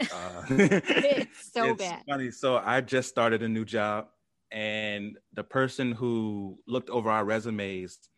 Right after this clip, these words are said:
Speaker 2: and picked the ones that people came in for interviews was talking to me about some of the interviewees who came in before me. And
Speaker 1: <laughs>
Speaker 2: some of the s-,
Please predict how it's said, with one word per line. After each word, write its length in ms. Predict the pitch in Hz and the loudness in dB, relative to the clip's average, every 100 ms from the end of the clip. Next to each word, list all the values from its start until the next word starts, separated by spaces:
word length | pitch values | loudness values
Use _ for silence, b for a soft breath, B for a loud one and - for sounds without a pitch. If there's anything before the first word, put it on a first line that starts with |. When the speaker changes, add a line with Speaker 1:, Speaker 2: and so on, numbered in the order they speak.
| _ _ _ _ | _ _ _ _
Speaker 2:
and 380 | 107 101 95 82 _ | -8 -8 -8 -12 _
picked 200 | 147 - | -4 -4
the 80 | 113 | -4
ones 340 | 110 110 107 | -2 0 -2
that 260 | 107 98 95 | -2 -4 -2
people 200 | 120 104 | -6 -6
came 220 | - 107 | -4 -2
in 80 | 107 | -4
for 160 | - 90 | -6 -4
interviews 580 | 113 131 104 90 87 - b b b b _ | -4 -4 -4 -8 -10 -18 b b b b _
was 180 | 113 - | -14 -6
talking 320 | 123 123 123 | -2 0 -2
to 140 | 113 120 | -4 -2
me 320 | 107 104 101 - | -2 -2 -4 -4
about 540 | 87 98 95 92 95 - | -2 2 2 0 -4 -6
some 240 | - 117 | -2 0
of 80 | 104 | -2
the 120 | 101 | -4
interviewees 840 | 110 110 104 104 110 123 107 95 | -4 -4 -6 -6 -2 -2 -4 -8
who 60 | 107 | -12
came 240 | - 104 104 | -8 -6 -4
in 60 | |
before 300 | 98 - 107 | -6 -6 -4
me. 320 | 98 123 95 - b b b b _ | -2 -2 -2 -10 b b b b _
And 600 | 123 110 123 113 110 104 | -2 2 2 2 0 0
Speaker 1:
<laughs> 440 | 269 311 - - - | 2 2 4 2 2
Speaker 2:
some 100 | 135 | 2
of 40 | |
the 60 | 131 | 2
s-, 200 | 123 | 0